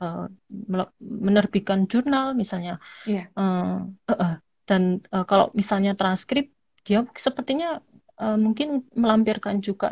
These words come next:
Speaker 1: ya. Jadi tapi nggak ada yang dari max-nya, nggak ada yang harus minimal berapa. Kalau nggak mencapai, beasiswanya diputus, seperti itu,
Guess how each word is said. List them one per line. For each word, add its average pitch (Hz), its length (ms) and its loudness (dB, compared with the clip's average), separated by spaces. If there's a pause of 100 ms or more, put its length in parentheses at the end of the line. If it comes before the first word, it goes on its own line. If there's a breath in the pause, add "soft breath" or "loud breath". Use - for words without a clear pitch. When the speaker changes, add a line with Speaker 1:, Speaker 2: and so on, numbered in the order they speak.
Speaker 1:
ya. 180 40 -8 (120)
Jadi 196 140 -4 (560 soft breath)
tapi 240 180 2
nggak 208 220 10
ada 220 100 6 (100)
yang 208 100 4 (220)
dari 208 260 2
max-nya, 269 300 -2
nggak 214 140 4
ada 214 140 0
yang 202 120 2
harus 202 160 0 (100)
minimal 214 280 4 (100)
berapa. 214 340 6 (160)
Kalau 208 220 4
nggak 190 160 4 (160)
mencapai, 208 480 4 (240)
beasiswanya 208 580 2
diputus, 220 580 6
seperti 208 320 0
itu, 254 140 -4